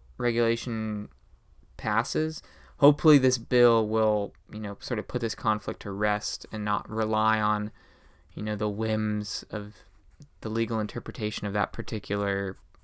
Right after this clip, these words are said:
administration. So there is a way if, that you can comment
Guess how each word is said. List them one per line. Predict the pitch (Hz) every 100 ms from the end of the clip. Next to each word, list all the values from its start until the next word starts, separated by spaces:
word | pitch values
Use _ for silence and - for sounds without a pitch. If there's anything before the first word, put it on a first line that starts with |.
| -
administration. | 104 101 98 - - - - - - - - - - -
So | - 143 139 135 135
there | - 127 135
is | 160 160 151 -
a | 139
way | 139 139 143 143 135
if, | 113 127 - - - - - - _ - _ - - -
that | 127
you | 123
can | 123 104
comment | 123 127 151 156 -